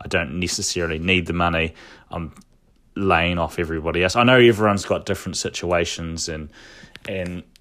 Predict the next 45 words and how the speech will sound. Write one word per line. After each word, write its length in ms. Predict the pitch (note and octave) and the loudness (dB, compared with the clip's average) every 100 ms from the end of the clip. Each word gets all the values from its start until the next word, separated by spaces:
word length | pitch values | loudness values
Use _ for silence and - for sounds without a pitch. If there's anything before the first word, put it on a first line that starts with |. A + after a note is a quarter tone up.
| - - | -18 -12
and 160 | F2 | -6
everything 400 | E2+ E2+ - E2+ | -6 -6 -10 -10
like 200 | E2 C2 E2 | -8 -6 -6
that. 220 | D#2 - | -6 -8
And 100 | - | -4
some 200 | F#2+ E2 | -4 -2
people, 320 | F2 - D#2 | -4 -6 -8
you 40 | D#2+ | -8
know, 140 | D#2+ | -10
they, 220 | D#2 D#2 | -8 -10
they 260 | D2 D#2+ - _ - | -6 -8 -8 _ -10
might 260 | G2 - - | -6 -6 -2
genuinely 440 | G2+ F#2 F2+ E2+ | -2 0 -2 -2
need 200 | F2+ E2 | -4 -4
the 60 | F2+ | -4
money, 240 | F#2+ F#2 | -2 -4
so 160 | - D#2 | -6 -8
they 120 | D#2 | -8
can't 260 | - F2+ D#2 | -4 -4 -6
reduce 400 | D2+ F#2+ - G2 | -4 -2 0 -2
it. 160 | - | 0
But 200 | F#2+ F2+ - - - | -2 -2 -6 -16 -2
if 60 | A2 | 2
I 40 | |
was 120 | A2+ | 4
a 40 | G#2+ | 4
C 300 | - G#2 G2 | 4 4 6
E 60 | |
O 100 | F#2+ | 6
and 100 | F2+ | 6
I 40 | F2 | 2
didn't 340 | G2+ G2 - | 0 -4 -2
actually 400 | G#2 - - F#2+ | -6 -4 -4 -2
need 220 | F2 F2+ | -2 -4
the 60 | F2 | -2
money 260 | F2 E2+ E2 | -2 -2 -2
for 140 | - | -6
the 100 | E2 | -6
next 380 | E2 C#2+ - - _ _ _ _ _ - | -6 -6 -8 -10 _ _ _ _ _ -12
six 400 | - - - - | -4 -2 -2 -2
months, 320 | F#2+ F2 F2 F2+ | -2 -2 -4 0
I 80 | F#2 | 2
would, 260 | F#2 F#2 G2+ | 0 -2 0
I 100 | F#2 | 2
would, 200 | F2 | 2